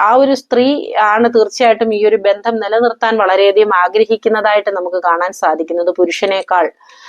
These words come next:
ആ, പക്ഷേ അവര്, ആ, ഡിസേർവ് ചെയ്യുന്ന വാല്യൂ അവർക്ക് ലഭിക്കുന്നില്ല, അല്ലെങ്കിൽ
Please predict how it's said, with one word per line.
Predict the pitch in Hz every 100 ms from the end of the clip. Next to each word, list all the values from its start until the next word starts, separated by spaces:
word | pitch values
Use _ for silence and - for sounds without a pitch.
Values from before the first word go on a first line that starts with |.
| - _
ആ, | 170 165 160 160 156 151 151 - _ -
പക്ഷേ | 214 262 262 262
അവര്, | 202 214 247 285 302 277
ആ, | - 214 208 208 202 190 185 175 - _ _ _ _ _ _ _ _ - _ - 190
ഡിസേർവ് | 202 247 247
ചെയ്യുന്ന | 254 240 240 240
വാല്യൂ | 226 208 220 262 247
അവർക്ക് | 226 233
ലഭിക്കുന്നില്ല, | 214 190 220 262 254 190 175 151 - -
അല്ലെങ്കിൽ | 190 190 240